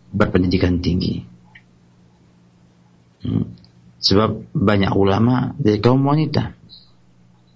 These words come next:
Bahkan di antara para gurunya, Imam Ibn Hajar Al-Asqalani, ada kaum wanita. Bahkan sebelumnya, zaman sahabat muncul beberapa wanita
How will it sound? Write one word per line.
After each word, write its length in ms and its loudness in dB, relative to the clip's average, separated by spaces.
Bahkan 400 2
di 80 0
antara 400 0
para 400 2
gurunya, 720 2
Imam 400 2
Ibn 240 0
Hajar 560 0
Al-Asqalani, 880 0
ada 240 2
kaum 240 2
wanita. 560 -2
Bahkan 400 2
sebelumnya, 720 0
zaman 340 2
sahabat 720 0
muncul 800 0
beberapa 400 2
wanita 640 0